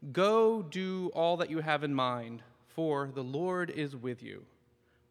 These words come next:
But that same night, the word of the Lord came to Nathan, Go and tell my servant David,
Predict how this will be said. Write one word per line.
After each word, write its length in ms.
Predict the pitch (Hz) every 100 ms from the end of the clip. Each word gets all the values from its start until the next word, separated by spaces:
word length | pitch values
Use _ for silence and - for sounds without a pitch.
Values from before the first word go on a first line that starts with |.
| _ _ _ _
But 540 | 123 147 127 101 - 143
that 260 | 143 -
same 460 | - - 170 226 143
night, 400 | 113 110 107 -
the 200 | 139 143
word 340 | 143 180 196
of 80 | 190
the 80 | 165
Lord 380 | 151 151 151 147
came 280 | - 175 175
to 120 | 143
Nathan, 480 | 120 110 - 98 - - - - - - _
Go 460 | 117 175 240 254 247
and 240 | 208 190 170
tell 360 | 202 202 202
my 160 | 185 170
servant 460 | - 160 151 143
David, 500 | 139 170 123 107 104